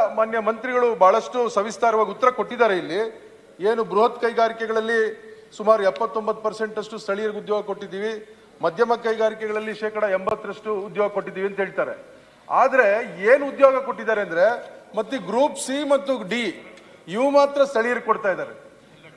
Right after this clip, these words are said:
ಏನು ಗ್ರೂಪ್ ಎ ಮತ್ತು ಬಿ ಇದೆ, ಇಲ್ಲಿ ಸ್ಥಳೀಯರಿಗೆ ಅವಕಾಶ ಕೊಡ್ತಾ ಇಲ್ಲ. ಆಮೇಲೆ ಉದ್ಯೋಗ ಏನ್ ಕೊಡ್ತಾ ಇದ್ದಾರೆ ಅಂದ್ರೆ, ಒಂದು ಉದಾಹರಣೆ ಮಾನ್ಯ ಮಂತ್ರಿಗಳೇ, ವಿಸ್ಟನ್ ಅಂತ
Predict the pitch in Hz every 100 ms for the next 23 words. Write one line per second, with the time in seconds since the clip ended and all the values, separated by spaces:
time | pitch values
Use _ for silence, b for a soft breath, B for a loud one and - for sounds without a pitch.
0 | 165 226 285 277 269 214 220 - 220 233
1 | 262 269 269 254 175 233 240 170 196 240
2 | - 220 247 - 208 226 214 190 190 214
3 | 214 190 175 175 139 120 226 214 185 247
4 | 294 277 233 233 240 208 208 185 147 151
5 | 180 254 254 233 233 226 208 196 185 180
6 | 202 185 143 - - b b b _ 208
7 | - 285 285 254 254